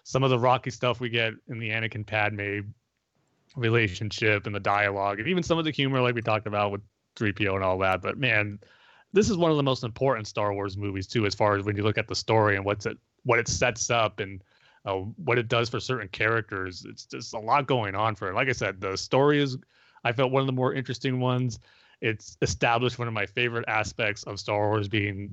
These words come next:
the clone, the clone troopers, the Clone Wars, seeing Jedi like we never got to see before, Yoda showing why he was the most powerful Jedi ever at that point, and just so much stuff that I look for as a Star Wars fan that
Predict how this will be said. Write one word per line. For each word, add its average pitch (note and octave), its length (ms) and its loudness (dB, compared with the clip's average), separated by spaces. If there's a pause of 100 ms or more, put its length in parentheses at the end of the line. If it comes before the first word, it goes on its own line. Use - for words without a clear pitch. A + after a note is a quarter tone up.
(100)
the A#2+ 100 -2
clone, A2 560 0
the B2+ 80 -4
clone C3 240 4
troopers, A#2 760 -2
the - 100 -8
Clone A2+ 360 -2
Wars, G#2+ 420 0 (360)
seeing D3 360 2
Jedi A#2+ 340 2
like A2 200 0
we A#2 80 -2
never A2 200 -2
got G#2+ 180 -2
to - 40 -16
see G#2 220 -6
before, G#2 380 -4
Yoda A#2+ 520 4 (680)
showing A#2 380 -2
why G#2+ 300 2
he A2 160 -6
was A2 120 -6 (320)
the D#3+ 100 -8
most A#2 200 -2
powerful G#2+ 440 0
Jedi G2+ 500 0 (460)
ever A#2+ 340 2
at G#2+ 180 0
that G#2 220 0
point, G#2+ 460 -8 (140)
and A#2 220 -12
just A2+ 300 -8
so F3 160 2
much A2 260 0
stuff A#2+ 380 -2
that G#2 340 2
I A2+ 120 -2
look A#2 240 -2
for A2 200 2
as F#2+ 120 0
a F#2+ 40 -10
Star G#2 300 0
Wars G2 200 -2
fan G2 320 0
that F#2+ 240 -2